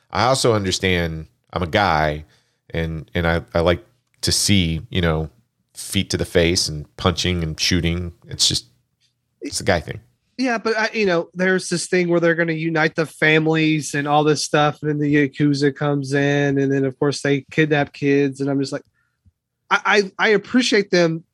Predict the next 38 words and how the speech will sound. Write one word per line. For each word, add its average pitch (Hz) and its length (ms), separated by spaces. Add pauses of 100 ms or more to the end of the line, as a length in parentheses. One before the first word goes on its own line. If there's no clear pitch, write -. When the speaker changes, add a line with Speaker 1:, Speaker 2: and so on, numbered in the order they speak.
(140)
Speaker 2:
trying 170 400
to 160 60
make 156 240
this 156 220
into 151 240
a 139 60
bigger 143 360
thing, 151 440
but 135 240 (520)
I 170 140
think 202 180
Frank 185 220
Castle 175 320
just - 240
needs 170 160
to 165 40
go 160 120
<laughs> - 20
up 151 80
against 160 300
the 156 60
mob 156 320
and 135 140
call 156 300
it 139 60
a - 20
day. 143 280 (1000)
Speaker 1:
I, 139 320 (1300)
I'll 117 100
say 120 280
this. - 560 (760)
The 107 120
Punisher 92 1000 (800)
as 98 200
a 95 180
character 98 640
who's 85 240
this 90 200